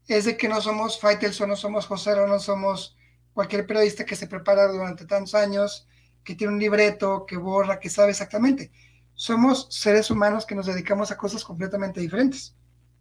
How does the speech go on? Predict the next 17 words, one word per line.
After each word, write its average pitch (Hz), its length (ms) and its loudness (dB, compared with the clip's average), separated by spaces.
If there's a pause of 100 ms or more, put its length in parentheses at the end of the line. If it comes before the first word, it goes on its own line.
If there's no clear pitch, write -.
(1800)
Y 180 160 -2
eso, 262 420 6
obviamente, 214 540 2
es, 240 140 -2
es 208 140 -6
parte 220 440 6
de 262 140 6
lo 269 140 4
lindo, 294 420 6
porque 190 200 -6
somos 196 360 -6
muy 208 180 -2
naturales 233 720 0 (640)
al 214 140 0
hablar, 220 440 2 (340)
muy 208 120 -4
auténticos. 233 880 -4